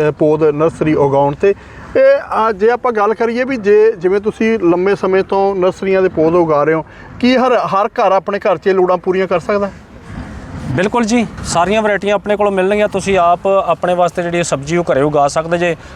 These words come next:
Speaker 2: ਬਿਨਾਂ ਸਪਰੇਅ ਤੋਂ, ਬਿਨਾਂ ਖਾਦ ਤੋਂ, ਆਰਗੈਨਿਕ ਜਿਹੜੀ ਉਹ ਸਬਜ਼ੀ ਤੁਸੀਂ ਆਪਣੇ ਲਈ ਤਿਆਰ ਕਰ ਸਕਦੇ ਜੇ। ਔਰ ਹਰ ਵੈਰਾਈਟੀ ਤੁਹਾਨੂੰ ਆਪਣੇ ਕੋਲੋਂ ਮਿਲੇਗੀ ਪਨੀਰੀ, ਹਰ ਵੈਰਾਈਟੀ ਦੀ ਪਨੀਰੀ ਔਰ ਬੀਜ ਵੀ। ਪਲੱਸ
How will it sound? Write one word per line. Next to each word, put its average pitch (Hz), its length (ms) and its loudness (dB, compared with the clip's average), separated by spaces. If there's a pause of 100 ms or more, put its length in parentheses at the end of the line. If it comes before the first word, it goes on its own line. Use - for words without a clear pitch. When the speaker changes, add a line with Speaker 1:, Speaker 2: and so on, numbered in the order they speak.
Speaker 2:
ਬਿਨਾਂ 196 380 0
ਸਪਰੇਅ 185 360 0
ਤੋਂ, 185 140 0
ਬਿਨਾਂ 175 300 0
ਖਾਦ 160 320 0
ਤੋਂ, 165 220 -2 (260)
ਆਰਗੈਨਿਕ 175 540 0
ਜਿਹੜੀ 170 240 0
ਉਹ 165 200 2
ਸਬਜ਼ੀ 143 300 -4
ਤੁਸੀਂ 156 260 -2
ਆਪਣੇ 143 240 0
ਲਈ 147 140 0
ਤਿਆਰ 139 240 0
ਕਰ 135 160 -2
ਸਕਦੇ 139 320 -4
ਜੇ। 139 140 0 (240)
ਔਰ 156 120 2
ਹਰ 160 220 0
ਵੈਰਾਈਟੀ 190 300 0
ਤੁਹਾਨੂੰ 151 220 -2
ਆਪਣੇ 127 200 -4
ਕੋਲੋਂ 127 240 -2 (120)
ਮਿਲੇਗੀ 120 280 0
ਪਨੀਰੀ, 117 360 -4
ਹਰ 98 420 -2
ਵੈਰਾਈਟੀ 113 280 -4
ਦੀ 110 100 -6
ਪਨੀਰੀ 127 280 -2
ਔਰ 160 140 2
ਬੀਜ 156 320 -4
ਵੀ। 135 180 -4 (320)
ਪਲੱਸ 160 260 0